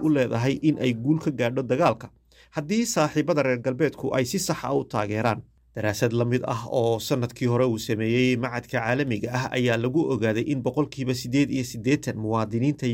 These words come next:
Ukraine ee la waraystay ay aaminsanaayeen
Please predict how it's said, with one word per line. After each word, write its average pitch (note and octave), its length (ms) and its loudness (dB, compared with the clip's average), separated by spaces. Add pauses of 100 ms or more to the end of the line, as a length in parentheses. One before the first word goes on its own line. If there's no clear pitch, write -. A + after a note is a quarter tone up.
Ukraine A#2 300 0 (320)
ee E3+ 120 2
la D#3+ 100 6
waraystay C3 600 0
ay D3+ 140 2 (100)
aaminsanaayeen B2+ 760 2